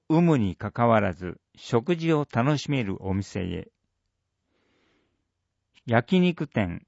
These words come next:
円一町一丁目。店長、渡辺信也さん。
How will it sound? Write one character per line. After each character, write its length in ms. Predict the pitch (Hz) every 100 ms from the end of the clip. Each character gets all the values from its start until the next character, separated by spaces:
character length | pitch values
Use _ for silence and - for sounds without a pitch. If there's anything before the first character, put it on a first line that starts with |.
| _ -
円 340 | 131 185 185
一 260 | 165 165 151
町 420 | 120 98 87 - -
一 160 | 107 _
丁 280 | - 131 117
目。 240 | 110 104 - _ _ _ _ _ _ _ _ _ _ _ _ -
店 220 | 175 131
長、 500 | - 90 76 76 - _ _ -
渡 320 | 110 - 170
辺 280 | 160 147 143
信 360 | - 143 113
也 120 | 90 78
さ 160 | -
ん。 200 | 76 -